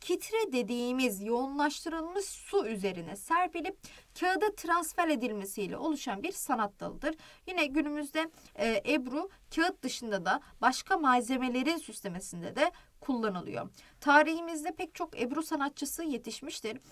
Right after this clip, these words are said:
E, Hezarfen Ethem Efendi, Hatip Mehmet Efendi, Necmettin Okyay ve Mustafa Düzgünman,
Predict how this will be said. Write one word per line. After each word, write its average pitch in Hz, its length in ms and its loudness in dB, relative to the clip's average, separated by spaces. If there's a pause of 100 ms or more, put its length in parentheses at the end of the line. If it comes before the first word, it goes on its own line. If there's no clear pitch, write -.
(220)
E, 214 260 0
Hezarfen 269 580 2
Ethem 240 320 -2
Efendi, 214 600 0 (180)
Hatip 220 420 2
Mehmet 240 320 -4
Efendi, 180 560 -4
Necmettin 226 500 -4
Okyay 220 560 -2 (260)
ve 349 240 6 (200)
Mustafa 294 600 0
Düzgünman, 247 1000 4